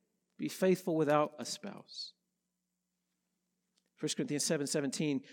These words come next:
Paul writes, "Only let each person live the life that the Lord has assigned to him and to which God has called him." If God has called you to marriage, be faithful in marriage.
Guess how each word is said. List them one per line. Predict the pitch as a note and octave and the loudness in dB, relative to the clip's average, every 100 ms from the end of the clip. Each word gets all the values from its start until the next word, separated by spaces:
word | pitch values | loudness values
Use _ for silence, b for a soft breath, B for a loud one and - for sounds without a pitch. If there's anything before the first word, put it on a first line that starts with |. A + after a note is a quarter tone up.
| B | B
Paul | - C#3 | -2 4
writes, | C#3+ B2+ - | 4 4 2
"Only | D#3+ E3 D3 | 2 4 6
let | E3 F#3+ - | 6 6 6
each | F#3+ G3+ - - | 8 8 4 -4
person | - F#3+ - G3 D3 C#3 | 2 2 2 0 0 6
live | F3 F#3+ D#3+ | 8 8 8
the | C3+ | 0
life | C#3 D#3+ F#3 F3+ - | 4 8 8 6 0
that | C3 | -4
the | C#3+ | 0
Lord | C#3 F3 F3 | 4 6 6
has | D3 | 4
assigned | D3 - E3+ F#3 F#3 D3 | 2 2 4 6 6 2
to | A#2 | -2
him | A#2 F2 - _ _ _ _ _ _ _ _ _ _ _ _ - | -4 -6 -14 _ _ _ _ _ _ _ _ _ _ _ _ -16
and | A2 | -4
to | B2+ | 0
which | D#3 - | 0 2
God | C#3 C3+ | 2 2
has | A#2+ | 0
called | - C3+ B2 | -6 -6 -6
him." | G#2 - _ _ _ _ _ _ _ _ _ _ _ _ _ _ | -8 -12 _ _ _ _ _ _ _ _ _ _ _ _ _ _
If | - | -2
God | C3+ | 0
has | C3 | 2
called | D#3 C#3+ | 2 0
you | C#3+ | 2
to | |
marriage, | D3 D#3+ | 4 4
be | D3+ | 2
faithful | C#3 E3+ D#3+ D#3+ | 0 2 2 0
in | B2+ | 0
marriage. | A2 - - | -2 -6 -20